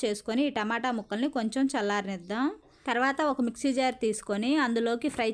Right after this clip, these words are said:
చేసుకొని పెట్టుకున్న ఎండుమిరపకాయలు, పల్లీలు, ధనియాలు అన్నింటినీ వేసుకొని ఇందులోనే టేస్ట్కి సరిపడా ఒక టూ టేబుల్ స్పూన్స్ సాల్ట్ని వేసుకోవాలి.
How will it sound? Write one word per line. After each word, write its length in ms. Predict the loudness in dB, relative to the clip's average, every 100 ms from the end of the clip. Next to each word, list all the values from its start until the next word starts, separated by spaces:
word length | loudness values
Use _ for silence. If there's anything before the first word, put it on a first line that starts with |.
| 0
చేసుకొని 380 | -2 -2 -2 -2
పెట్టుకున్న 360 | -4 -4 -4 -2 0
ఎండుమిరపకాయలు, 680 | 0 0 -2 -2 -2 0 0 0
పల్లీలు, 400 | 0 2 2 2 2
ధనియాలు 440 | 0 0 -2 0 -2 -2
అన్నింటినీ 440 | -2 -2 0 0 0
వేసుకొని 500 | -2 -6 -6 0 0 2 2
ఇందులోనే 440 | 2 2 2 0 0
టేస్ట్కి 380 | 0 0 -6 -6
సరిపడా 400 | -6 -4 -4 -2 -2 -4 -18 _ _ _ -10
ఒక 100 | -6 -2
టూ 80 | 0 0
టేబుల్ 240 | 0 -2 0
స్పూన్స్ 320 | 0 0 0
సాల్ట్ని 420 | 0 0 2 2 2
వేసుకోవాలి. 680 | 0 -4 -4 -2 -2 0